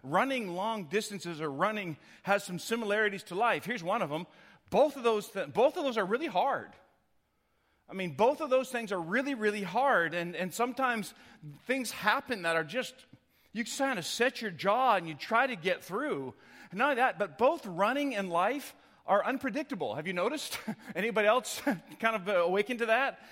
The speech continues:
And, and things we didn't plan on, uh, happening happened. Uh, things we didn't ask for, those things happen. And so, uh, that's kind of a similarity. And as a result of these things, sometimes, both in life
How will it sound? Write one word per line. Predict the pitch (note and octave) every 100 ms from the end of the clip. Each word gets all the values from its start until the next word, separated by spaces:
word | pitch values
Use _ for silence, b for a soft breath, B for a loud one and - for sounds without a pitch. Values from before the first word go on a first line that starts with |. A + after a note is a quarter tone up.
| B G#3+
And, | G3+ G#3+
and | G3+
things | C4 C4+
we | C4
didn't | C4 A#3
plan | - A3 C#4 A#3+
on, | G#3 G#3 G3 D#3 D#3+
uh, | F3+ - - _ -
happening | E3+ A#3+ C#4 A3+ G3+
happened. | F3 D4 D#4 D#4 D3 B3 - b b b b b
Uh, | F3
things | E3 A#3+
we | B3
didn't | C4+ B3+
ask | C4+ D4 -
for, | B3 D#3 B2+
those | F3 B3+ -
things | B3+ A#3+ A3 - B B
happen. | - A#3+ D4 D#4 F#3+ C#3+
And | E3 F3
so, | G#3+ G3+ F#3+ - B B
uh, | D3+ D#3+
that's | G#3 C4 - - -
kind | A#3+
of | G#3
a | F#3
similarity. | G#3+ F#3 D#3+ D3+ F#3 G#3 - _ _ _ _ _ _ G#3+
And | A3+
as | A#3+
a | A#3
result | G3 B3+ C4+ C4+
of | F#3
these | G#3+ F3+
things, | - C4 C#4 F3+ F3 - - b b b
sometimes, | - C#4 F#4 F#4+ G#3 C3+ A#2+ C#3+ F3 C#3 B2
both | G3 F#3
in | E3 C#3+
life | D#3 F3+ C#4 C4 -